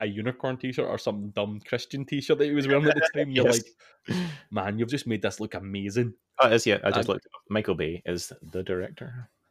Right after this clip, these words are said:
Speaker 1: Yeah, yep, just had a wee nosy there myself.
Speaker 2: 'Cause, I
Speaker 1: Do you know
Speaker 2: mean
Speaker 1: what, what I'll give Michael Bay his, his credit for?
Speaker 2: Mm-hmm.
Speaker 1: His willingness to keep using practical effects.
Speaker 2: Oh,
Speaker 1: When it comes
Speaker 2: yes,
Speaker 1: to
Speaker 2: that guy
Speaker 1: explosions and stuff.
Speaker 2: loves explosions. Have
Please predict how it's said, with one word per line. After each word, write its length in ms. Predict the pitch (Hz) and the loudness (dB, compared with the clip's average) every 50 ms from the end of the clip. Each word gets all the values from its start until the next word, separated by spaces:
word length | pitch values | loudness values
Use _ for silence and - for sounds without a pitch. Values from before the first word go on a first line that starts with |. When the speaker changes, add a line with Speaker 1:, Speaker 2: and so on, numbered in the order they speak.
| _ _ _ _ _ _ _ _ | _ _ _ _ _ _ _ _
Speaker 1:
Yeah, 260 | - 156 160 143 107 - - _ _ _ _ | -14 -12 -10 -10 -12 -12 -16 _ _ _ _
yep, 300 | 143 131 139 - _ _ | -12 -12 -12 -12 _ _
just 160 | - 113 - | -10 -8 -6
had 120 | - 113 110 | -4 -4 -4
a 40 | 107 | -4
wee 80 | 104 | -4
nosy 220 | 101 104 101 117 104 | -4 -6 -6 -6 -8
there 100 | 107 104 | -8 -8
myself. 460 | 98 95 - - 98 110 131 - - _ _ _ _ _ _ _ _ _ _ _ - | -10 -10 -8 -6 -6 -6 -6 -8 -12 _ _ _ _ _ _ _ _ _ _ _ -4
Speaker 2:
'Cause, 180 | 135 120 120 | -2 -2 -2
I 60 | 135 - | 0 2
Speaker 1:
Do 40 | |
you 20 | 139 | 2
know 60 | 139 | 2
Speaker 2:
mean 60 | 135 | 2
Speaker 1:
what, 180 | 117 - - 123 | 2 -2 -4 -4
what 100 | 123 - | -2 -2
I'll 100 | 131 117 | -2 0
give 240 | - 127 120 - 127 | 0 -2 -2 -2 -4
Michael 280 | 123 120 117 - 117 | -6 -6 -6 -8 -8
Bay 220 | 107 117 117 110 107 | -6 -4 -4 -4 -4
his, 140 | 104 101 _ _ - | -6 -10 _ _ -18
his 140 | - 117 - | -18 -16 -8
credit 340 | - - 120 123 - - - | -2 0 0 0 0 -4 -10
for? 300 | - 147 156 151 - - - - _ _ _ _ _ _ _ _ _ - 95 | -6 -2 -2 -2 -4 -6 -20 -20 _ _ _ _ _ _ _ _ _ -8 -8
Speaker 2:
Mm-hmm. 220 | 82 87 101 131 156 - - | -4 -2 -2 -2 -4 -4 -4
Speaker 1:
His 380 | 113 110 107 104 104 98 101 - _ - | -6 -4 -4 -4 -6 -8 -10 -14 _ -10
willingness 640 | 113 110 113 110 117 123 120 120 120 120 113 - - | -4 0 2 2 2 2 2 0 0 -2 -2 -4 -8
to 120 | - - | -16 -20
keep 260 | - - - 101 - 107 | -16 -12 -12 -10 -6 -6
using 260 | 104 104 104 104 98 | -6 -4 -4 -6 -8
practical 460 | - - 101 87 - - - 101 92 | -8 -8 -8 -8 -8 -8 -8 -8 -8
effects. 460 | - - 95 98 - - - - - - _ _ _ _ _ _ _ _ - - | -6 -6 -8 -8 -8 -10 -14 -20 -20 -20 _ _ _ _ _ _ _ _ 0 6
Speaker 2:
Oh, 420 | 139 147 160 160 151 139 113 95 | 6 8 8 8 6 6 4 2
Speaker 1:
When 0 | |
it 60 | - - | 0 0
comes 100 | - - | -2 -2
Speaker 2:
yes, 40 | - | -2
Speaker 1:
to 80 | 101 - 90 | -2 0 0
Speaker 2:
that 100 | 92 - | 2 4
guy 80 | - | 4
Speaker 1:
explosions 200 | - - - - 82 | 4 2 2 0 0
and 80 | - | 0
stuff. 140 | - - 82 | 0 0 0
Speaker 2:
loves 160 | - - - - | 0 -2 -6 -6
explosions. 560 | - - - - 80 80 - 92 92 87 - - | -8 -8 -6 -4 -4 -4 -4 -4 -6 -8 -8 -10
Have 80 | - | -14